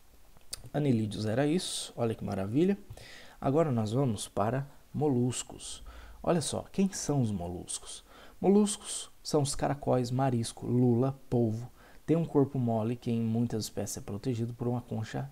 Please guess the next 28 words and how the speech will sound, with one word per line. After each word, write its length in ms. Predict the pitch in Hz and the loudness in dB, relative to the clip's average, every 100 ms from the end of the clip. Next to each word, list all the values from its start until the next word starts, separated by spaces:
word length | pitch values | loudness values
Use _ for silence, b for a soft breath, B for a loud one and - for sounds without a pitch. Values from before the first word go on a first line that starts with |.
| - | -10
rígida. 540 | - 123 104 107 95 - | -2 0 0 -2 -4 -10
Então, 320 | 110 101 120 120 | -10 -4 -4 -2
esses 300 | - 160 - | 0 0 0
são 240 | 123 123 117 | -2 0 2
os 240 | 127 - B B B | 2 -2 B B B
moluscos, 720 | - 117 107 107 - - - - | -2 0 2 0 -2 -6 -10 -4
tá? 240 | 87 139 B B B | -2 -2 B B B
Os 120 | B 123 | B 0
moluscos, 540 | 131 131 156 143 131 | 4 4 4 2 2
a 80 | 120 | 2
gente 220 | 117 131 | 0 0
se 120 | - | 0
alimenta 560 | 127 131 117 123 120 90 | 0 0 0 0 -2 -4
deles. 480 | 92 95 107 - - | -2 -2 -2 -6 -6
Então, 160 | 113 | -6
tem 240 | 110 120 117 | -4 -2 -2
vários 320 | - 139 123 | 0 2 2
moluscos 420 | 107 95 120 - | 0 0 0 -2
que 120 | - | -6
nós 260 | 117 110 107 | -6 -4 -4
usamos, 680 | 104 98 104 107 107 - - B B B B B | -6 -4 -4 -4 -6 -8 -10 B B B B B
é, 280 | 113 107 98 | -6 -4 -4
como 260 | - 113 | -4 -2
os 160 | 107 104 | -2 -2
marisco, 560 | 101 98 127 131 - 101 | -4 0 2 2 -2 -2
lula, 360 | 117 127 110 - - | 2 4 2 -2 0
polvo, 400 | 123 120 117 117 - - - - | 4 4 0 -10 -16 -20 -20 -18
tá? 240 | - 123 | -8 -8